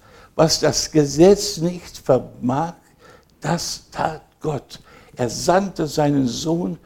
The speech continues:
und um der Sünde willen, die im Fleisch ist, und verurteilte die Sünde im Fleisch.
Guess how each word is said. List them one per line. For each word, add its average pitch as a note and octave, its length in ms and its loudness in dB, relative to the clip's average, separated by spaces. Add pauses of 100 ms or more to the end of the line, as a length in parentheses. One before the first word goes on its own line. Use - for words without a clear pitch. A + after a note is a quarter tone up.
(440)
und A#3+ 520 4 (1120)
um A3 300 8
der D#3+ 200 6
Sünde F#3+ 800 4
willen, D3 380 2
die C#3+ 200 0
im C3+ 140 -4
Fleisch C3+ 500 2
ist, - 380 -6 (720)
und G3+ 380 0
verurteilte D#3+ 1500 0
die B2+ 200 -6
Sünde D3 760 -4
im C3+ 180 -2
Fleisch. - 580 -6